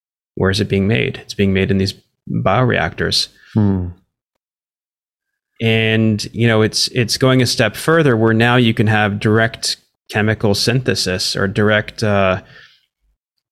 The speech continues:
Speaker 1: you know, cell-free processes. They're still, you know, not as efficient, but you're starting to get to a point where you can start doing this.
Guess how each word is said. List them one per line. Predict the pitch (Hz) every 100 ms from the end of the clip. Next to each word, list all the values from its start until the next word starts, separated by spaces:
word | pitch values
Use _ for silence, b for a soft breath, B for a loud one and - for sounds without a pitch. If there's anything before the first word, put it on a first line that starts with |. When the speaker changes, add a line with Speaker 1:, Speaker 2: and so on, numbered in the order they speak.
| _
Speaker 1:
you | 135
know, | 107
cell-free | 95 131 123 113 147 156
processes. | - 117 101 - 101 - 98 98 - - _ _ _ _ _ _ _ _ - - - -
They're | 135
still, | - 120 113
you | 131
know, | 110
not | 95 120 110
as | 107 95
efficient, | - 196 - 113 104 - b b b _
but | - 113 - -
you're | 127
starting | - 127
to | 123
get | 120
to | -
a | 113
point | - 110 104
where | 107
you | 107
can | 107
start | 104 101
doing | 139 147
this. | 104 92